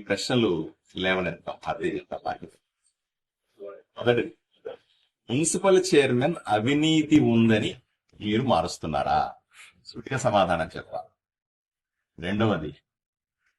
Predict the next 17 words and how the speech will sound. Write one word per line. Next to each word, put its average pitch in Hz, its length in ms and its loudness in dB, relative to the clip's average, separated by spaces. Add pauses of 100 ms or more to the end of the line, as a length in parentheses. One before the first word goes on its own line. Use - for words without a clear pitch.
(460)
దీక్ష - 360 4 (160)
కూర్చుంటున్నటువంటి 135 1120 0 (160)
మున్సిపల్ 135 460 0 (100)
చైర్మన్ 92 520 0
ని 135 80 -8 (1600)
సమాధానం 170 600 8 (100)
చెప్పండి, 139 360 2
నన్ను 110 200 4
ఎందుకు 160 280 8
దింపేస్తున్నారు 117 920 4 (180)
జగనన్న 107 460 4 (180)
అని 98 200 0
కూర్చుంటే 98 500 -2
కదా, 87 120 -2 (140)
పదహైదు 104 580 6
రోజులు 135 340 4 (120)
రోడ్ల 110 220 4